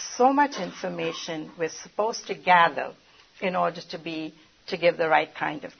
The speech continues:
care. <clears throat> So before I go into my, my take on this, I just, I, I, these are, I, what I think are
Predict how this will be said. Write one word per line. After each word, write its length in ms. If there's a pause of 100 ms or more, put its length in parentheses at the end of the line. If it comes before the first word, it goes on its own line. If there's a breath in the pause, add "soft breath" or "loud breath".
care. 320 (800 loud breath)
<clears throat> 480 (240)
So 160
before 340
I 100
go 180
into 280
my, 240 (100)
my 380 (420)
take 240
on 220
this, 160 (520 loud breath)
I 140
just, 220
I, 400 (100)
I, 220 (220)
these 200
are, 300
I, 240
what 140
I 200
think 220
are 120